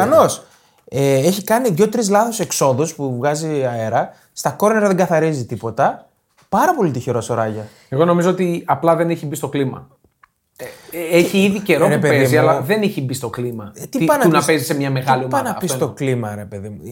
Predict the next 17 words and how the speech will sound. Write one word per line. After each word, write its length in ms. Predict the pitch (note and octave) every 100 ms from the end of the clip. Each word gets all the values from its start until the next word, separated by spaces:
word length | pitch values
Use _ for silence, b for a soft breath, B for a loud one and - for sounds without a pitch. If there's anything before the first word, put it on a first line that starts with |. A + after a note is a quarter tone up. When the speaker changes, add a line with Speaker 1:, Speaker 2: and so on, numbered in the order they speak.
| F2+ B2+
Speaker 1:
Έχεις 320 | A#3 - F3+
μια 220 | G3 A#3
ποιότητα 340 | G3+ G#3 G#3+ A#3
με 80 |
τα, 120 | G#3 F3+
αλφα 260 | G3+ G#3+ G#3+
ποιότητα 320 | F#3 G3+ G#3+
με 80 | G3
τα 120 | F3+
πόδια. 300 | F3 D#3+ A#2+
Γι' 100 | C3+
αυτό 160 | C3+
σε 140 | A#3 F#3
πήραν 280 | D#3+ A#3 A3
για 100 | G#3
να 120 | F#3+
παίζεις. 380 | F#3+ F3+ A#2